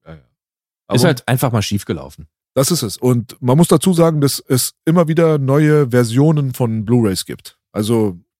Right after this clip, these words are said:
Speaker 2: Mhm.
Speaker 1: es gibt von einem Film nicht immer nur eine Blu-ray, sondern es gibt über die Jahre verteilt meistens, vor allem von den Blockbustern, mehrere. Und
Speaker 2: Klar.
Speaker 1: Fehler, die man quasi gemacht hat in der Vergangenheit, die wurden teilweise dann auch ausgebessert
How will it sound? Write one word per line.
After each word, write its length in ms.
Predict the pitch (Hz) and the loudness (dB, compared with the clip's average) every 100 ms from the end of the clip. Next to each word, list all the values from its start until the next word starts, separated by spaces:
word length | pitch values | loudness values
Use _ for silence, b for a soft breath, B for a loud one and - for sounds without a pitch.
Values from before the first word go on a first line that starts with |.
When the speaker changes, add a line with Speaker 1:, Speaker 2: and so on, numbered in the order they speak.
| - | -10
Speaker 2:
Mhm. 220 | 101 92 | -6 -4
Speaker 1:
es 100 | 87 | -4
gibt 220 | 147 131 | -2 -4
von 300 | - 139 127 123 | -2 -2 -2 -2
einem 480 | 127 143 143 135 | -2 0 0 -4
Film 240 | 127 147 139 | 0 0 0
nicht 160 | 135 | -2
immer 140 | 139 123 | -2 -4
nur 120 | 107 | -4
eine 200 | 113 139 | -4 -2
Blu-ray, 340 | 135 135 135 | -2 0 0
sondern 260 | 127 113 110 | -2 -4 -6
es 120 | 104 | -6
gibt 200 | 120 107 | -8 -8
über 180 | 117 110 | -4 -4
die 100 | 104 | -2
Jahre 260 | 101 113 120 | -2 -2 -4
verteilt 380 | 110 117 110 | -6 -4 -4
meistens, 720 | 104 107 - 107 - - - - _ _ | -2 -4 -4 -8 -6 -10 -12 -18 _ _
vor 100 | 110 | 0
allem 140 | 196 | 2
von 80 | 160 | 2
den 100 | 120 | -2
Blockbustern, 560 | 107 101 98 95 98 92 | -2 -2 -2 -6 -4 -2
mehrere. 460 | 104 113 90 78 - _ _ _ _ | -2 -2 -2 -8 -16 _ _ _ _
Und 140 | - 107 | -4 -4
Speaker 2:
Klar. 280 | 101 98 87 _ | -2 -6 -10 _
Speaker 1:
Fehler, 280 | - 156 190 | -2 0 2
die 80 | 165 | 0
man 240 | 160 151 - | -2 -2 -6
quasi 320 | 147 143 143 | 0 0 0
gemacht 320 | 117 120 151 | -2 -2 -2
hat 180 | 190 175 | -4 -4
in 100 | - | -4
der 100 | 120 | -4
Vergangenheit, 520 | 113 104 151 160 175 | -4 -4 -2 -2 -2
die 80 | 127 | -2
wurden 220 | 123 147 | -2 -2
teilweise 360 | - 131 131 123 | -4 -2 -2 0
dann 160 | 120 117 | -2 -2
auch 200 | 107 - | -4 -2
ausgebessert 800 | 143 - 101 95 - 123 - | -4 -4 -6 -6 -4 -6 -6